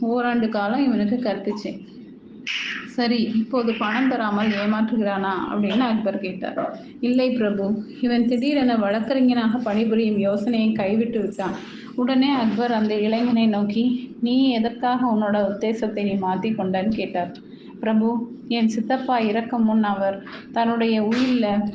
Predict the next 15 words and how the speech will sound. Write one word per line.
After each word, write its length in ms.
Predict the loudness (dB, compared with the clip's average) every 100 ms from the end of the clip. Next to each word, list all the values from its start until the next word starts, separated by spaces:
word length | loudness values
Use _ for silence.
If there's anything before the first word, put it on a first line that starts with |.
| -2
அவருடைய 440 | 0 2 0 0
அனைத்து 400 | 0 0 0 0
சொத்துக்களுக்கும் 720 | 0 0 0 0 0 0 0
என்னை 220 | 0 0 0
வாரிசாக்கிட்டார். 920 | 0 0 0 -2 -4 -4 -4 -6 -8 -16 -16 -4
இப்போ 340 | -2 0 0
நான் 420 | 2 2 0 -2 0
லட்சாதிபதி, 720 | -2 0 -2 0 0 0 -2 -6 -12 -8
அதனால 420 | -2 0 2 0
எந்த 360 | 0 0 2 2
வேலையும் 400 | 0 0 0 0
செய்ய 380 | 0 -2 -2 -2
தேவையில்லை" 480 | -2 0 -2 -2 -2
அப்படின்னு 440 | -2 -4 -4 -2
சொன்னான். 420 | -2 -4 -6 -8